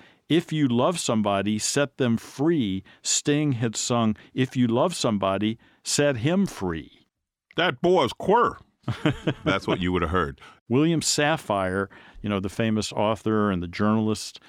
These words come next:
Speaker 1: he warned that to accept the use of they in place of he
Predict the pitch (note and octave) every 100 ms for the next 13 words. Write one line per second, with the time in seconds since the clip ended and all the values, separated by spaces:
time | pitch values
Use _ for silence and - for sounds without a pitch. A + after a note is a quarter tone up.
0 | - - - E3 F#3+ A#2+ G#2 G#2+ G2+ -
1 | - A2 - A2 - D3+ F3 - C#3 A#2+
2 | B2 B2 - A2+ F2+ G2 A#2+ D3 C#3+ G#2+
3 | G2+ - A#2+ A#2+ - - G#2 F2+ - F3
4 | F#3+ A2+ G2+